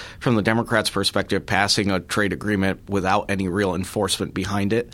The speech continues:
It, you know, environmental issues are always very important for the Democrats.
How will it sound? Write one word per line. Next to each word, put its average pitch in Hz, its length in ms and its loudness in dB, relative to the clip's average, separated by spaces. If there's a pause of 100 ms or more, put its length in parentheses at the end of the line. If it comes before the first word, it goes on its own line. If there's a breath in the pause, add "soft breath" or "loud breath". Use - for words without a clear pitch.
(440 loud breath)
It, 120 200 0
you 123 80 4
know, 104 120 2
environmental 113 680 2
issues 107 340 2
are 90 120 0
always 110 560 2
very 104 220 2
important 101 360 0
for 104 140 -2
the 101 80 0
Democrats. 101 680 0